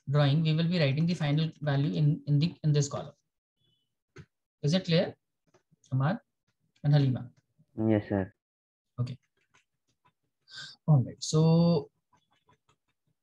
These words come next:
Speaker 1: just a minute. So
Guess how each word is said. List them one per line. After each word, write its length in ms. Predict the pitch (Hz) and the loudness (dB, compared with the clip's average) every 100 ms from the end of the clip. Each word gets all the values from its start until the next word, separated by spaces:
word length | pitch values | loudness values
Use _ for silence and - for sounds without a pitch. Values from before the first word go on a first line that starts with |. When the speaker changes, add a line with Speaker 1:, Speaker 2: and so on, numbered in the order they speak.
| - | -8
Speaker 1:
just 380 | 151 - - - | -4 -4 -6 -6
a 40 | |
minute. 360 | 120 104 135 - - - _ _ - _ _ _ - _ _ _ - - _ _ - | -6 -4 -6 -8 -14 -20 _ _ -20 _ _ _ -20 _ _ _ -20 -20 _ _ -10
So 300 | - - | -8 -8